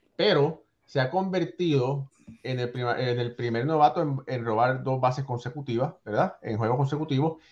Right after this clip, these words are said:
y ha sido el, el yankee número, el octavo yankee, eh, en robarse al menos dos bases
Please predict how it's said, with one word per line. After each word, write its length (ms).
y 140
ha 80
sido 420
el, 600
el 280
yankee 500
número, 800
el 120
octavo 400
yankee, 580
eh, 320
en 160
robarse 640
al 160
menos 320
dos 280
bases 560